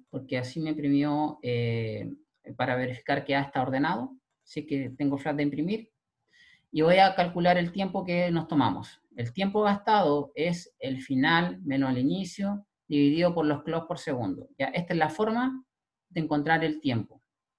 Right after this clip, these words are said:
¿ya? Y aquí lo imprimo en milisegundos, ¿ya? Esto a usted le va a servir para cuando tengan que hacer trabajos. Este, esta, esto le va a ser, le va a servir mucho cuando tengan que ren-, eh,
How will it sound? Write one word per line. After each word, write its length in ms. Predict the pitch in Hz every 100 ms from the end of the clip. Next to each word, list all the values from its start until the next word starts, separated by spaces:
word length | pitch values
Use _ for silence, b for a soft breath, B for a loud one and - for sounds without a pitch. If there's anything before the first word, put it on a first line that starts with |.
| _ _ _
¿ya? 440 | 180 139 160 202 - _ _ B B B
Y 80 | 147
aquí 220 | 180 185
lo 100 | 196
imprimo 340 | 175 180 190 190
en 80 | 180
milisegundos, 880 | 180 170 170 135 117 - - _ _ _
¿ya? 320 | - - 196 - _ _ _ _ _ _ _ -
Esto 220 | 202 226
a 40 |
usted 220 | 208 214
le 80 | 208
va 100 | 202
a 40 | 196
servir 400 | 175 170 202 196
para 160 | 170
cuando 220 | 165 165
tengan 340 | 160 170 170 170
que 80 | 151
hacer 200 | 156 151
trabajos. 720 | 143 139 135 - - - _ _
Este, 400 | - 143 - 160
esta, 220 | 151 160
esto 280 | - 165 175
le 380 | 165 156 - - 147
va 60 | 143
a 40 |
ser, 260 | 156 165 - -
le 120 | 135
va 60 | 151
a 20 |
servir 260 | 160 160
mucho 300 | 151 202 202
cuando 220 | 175 156 147
tengan 220 | 165 170
que 120 | 160
ren-, 280 | 151 143 135
eh, 500 | 131 127 123 123 120